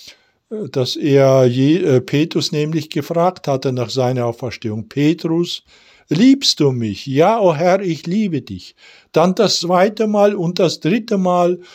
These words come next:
Und Petrus wurde sogar ein bisschen ungeduldig und sagt: „O Herr, warum fragst du mich? Du weißt ja, dass ich dich liebe.“ Und Jesus hat gesagt: „Geh und weide meine Schafe.“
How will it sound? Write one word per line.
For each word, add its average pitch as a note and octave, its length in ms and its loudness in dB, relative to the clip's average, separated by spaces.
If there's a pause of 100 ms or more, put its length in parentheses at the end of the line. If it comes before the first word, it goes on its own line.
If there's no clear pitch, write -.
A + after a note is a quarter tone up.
(220)
Und F3+ 200 4
Petrus A3+ 480 0
wurde G3 320 2
sogar F#3 320 2
ein E3+ 140 0
bisschen F#3 340 0
ungeduldig G3 1000 0
und F3 80 -2
sagt: E3+ 340 2
„O F#3+ 120 4
Herr, G#3 260 2 (280)
warum A#3 280 2
fragst A#3 540 0
du A3+ 100 0
mich? F3+ 260 0
Du G#3+ 200 0
weißt B3 360 2
ja, F3 160 4
dass D3+ 340 -2
ich D3+ 220 -6
dich - 240 -8
liebe.“ C3+ 600 -4 (1200)
Und B2 220 -6
Jesus C#3 440 -2
hat C3 220 -4
gesagt: A#2 640 -2 (340)
„Geh C3+ 680 2
und A#2 420 -8
weide A#2 600 0 (140)
meine A2 420 -6
Schafe.“ G#2 580 -12